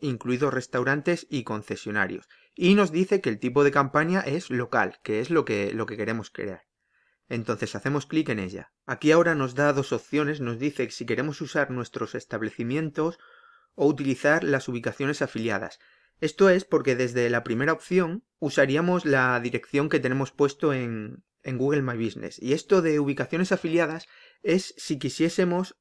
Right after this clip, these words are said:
poner el anuncio en tiendas en los que se, en las que se venden nuestros, nuestros productos. Nosotros, como queremos poner el anuncio en, en la ubicación que tenemos en Google My Business, seleccionamos esta primera,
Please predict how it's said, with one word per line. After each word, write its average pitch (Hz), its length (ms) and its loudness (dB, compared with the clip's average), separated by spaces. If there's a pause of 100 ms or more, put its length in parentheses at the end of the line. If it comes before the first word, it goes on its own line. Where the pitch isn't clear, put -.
poner 147 300 4
el 185 100 2
anuncio 170 580 0
en 139 220 -2
tiendas 175 500 2
en 151 80 2
los 135 200 0
que 131 120 0
se, - 140 -12
en 127 240 -4
las 123 260 0
que - 120 -2
se 127 120 -2
venden 151 340 0
nuestros, 113 920 0
nuestros 117 460 -4
productos. - 680 -6 (460)
Nosotros, 170 460 2
como 131 260 -2
queremos 143 640 0
poner 135 320 0
el 135 80 0
anuncio 135 440 0
en, 113 200 -6
en 117 100 -4
la 113 80 0
ubicación 117 480 -2
que 147 100 0
tenemos 120 380 -2
en 110 160 -6
Google 135 240 0
My 139 160 0
Business, 165 480 -4 (800)
seleccionamos 123 680 -2
esta 123 280 -2
primera, 170 540 -2